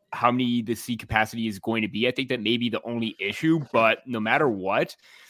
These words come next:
if you can make it work, make it work, because this is how you grow the game and you go beyond just the traditional North American, uh, games, you know, European games. You wanna extend everywhere right now, and that's what you wanna do.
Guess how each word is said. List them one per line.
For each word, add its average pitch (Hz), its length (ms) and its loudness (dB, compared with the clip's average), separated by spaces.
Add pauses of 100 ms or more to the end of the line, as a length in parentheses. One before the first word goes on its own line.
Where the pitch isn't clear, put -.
(140)
if 123 120 -6
you 143 80 2
can 170 200 0
make 127 180 4
it 143 120 4
work, 110 400 -2
make 120 220 2
it 123 80 0
work, 110 220 0
because 110 220 -4
this 139 140 -6
is 151 100 -8
how 120 120 0
you 123 180 2
grow 110 220 -2
the 110 100 -2
game 110 400 0
and 113 200 -2
you 117 220 0
go 117 280 0
beyond 110 840 0 (340)
just - 420 -2
the 110 240 0 (120)
traditional 113 720 0 (120)
North 113 240 -2
American, 113 600 -2
uh, 104 400 -2
games, 101 540 -6
you 110 80 -6
know, 104 320 -4
European 117 560 -4
games. 98 320 -6
You 131 100 0
wanna 135 280 0
extend 117 580 -2
everywhere 104 480 0
right 87 200 -6
now, 90 180 -2
and 95 80 -10
that's 107 160 -4
what 120 120 -10
you 135 60 0
wanna 101 300 -2
do. 90 300 -10